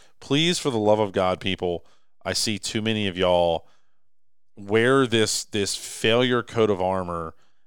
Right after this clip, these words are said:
and what you should be doing is you own it and then move on from it and just go, "I'm a student. I'm a student. I'm learning as fast as I can, and I'll get better tomorrow,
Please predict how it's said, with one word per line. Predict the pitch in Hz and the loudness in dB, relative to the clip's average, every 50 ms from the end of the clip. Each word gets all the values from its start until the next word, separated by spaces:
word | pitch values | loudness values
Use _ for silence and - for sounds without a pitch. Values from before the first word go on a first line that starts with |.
| - - - - - - | -20 -20 -20 -20 -12 -8
and | 104 104 101 98 98 101 98 | -4 -2 -2 -2 -2 -4 -6
what | 113 - | -8 -8
you | 107 95 | -8 -8
should | - - - 135 127 | -6 -4 -2 -2 -2
be | 113 113 | -2 -2
doing | 190 104 104 101 101 98 - | 0 0 0 0 0 -2 -4
is | 92 95 92 90 87 82 - - - - - - - | -4 -2 -2 -2 -4 -4 -8 -10 -12 -16 -20 -20 -14
you | 92 92 - - - | -14 -14 -12 -6 0
own | 123 139 156 165 147 | 2 4 4 4 4
it | 117 98 101 110 - - - - - - - - - - - - - - - - - - | 2 2 0 -2 -4 -8 -10 -14 -20 -20 -20 -20 -20 -20 -20 -20 -20 -20 -20 -20 -10 -4
and | 117 110 107 | -2 0 0
then | 110 107 104 98 98 - | 2 0 0 -2 -4 -10
move | 101 101 101 113 123 120 110 | -12 -8 -4 -2 0 2 4
on | 117 120 123 120 | 4 4 4 2
from | 113 - 107 98 104 | 2 0 0 0 0
it | 104 95 - | -2 -4 -4
and | 101 95 | -6 -4
just | 95 101 95 - - | -2 -2 -2 -2 -2
go, | 107 98 95 95 92 - - - - - - - - - - | 0 0 0 0 -2 -6 -10 -18 -20 -20 -20 -20 -12 -6 -4
"I'm | 101 104 | -4 -4
a | 104 | -4
student. | - - 98 87 - - - - - - - - - - - - - - | -4 -6 -6 -8 -8 -12 -20 -20 -20 -20 -20 -20 -20 -20 -20 -20 -18 -12
I'm | - 92 87 | -10 -10 -8
a | 180 | -6
student. | - - - 143 147 156 180 180 165 - - | -4 0 2 2 2 2 -2 -6 -8 -10 -8
I'm | 101 92 90 90 | -8 -6 -4 -2
learning | 95 101 107 104 90 | -2 0 0 -2 -4
as | - | -6
fast | - - 104 104 95 - | -2 0 0 0 0 0
as | 98 92 | -4 -4
I | |
can, | - - 123 123 123 123 120 - - - - - - - - | -2 0 2 2 2 0 -2 -8 -14 -20 -20 -20 -20 -16 -8
and | - 101 98 95 95 92 95 92 90 90 - - - - | -4 -2 -2 0 0 -2 -4 -6 -8 -10 -14 -18 -14 -8
I'll | - 92 95 | -4 -4 -2
get | 107 101 | -2 0
better | 85 98 95 87 | 2 2 2 2
tomorrow, | - - 98 92 92 98 107 117 127 | 0 -2 -4 -4 -2 0 0 -2 -2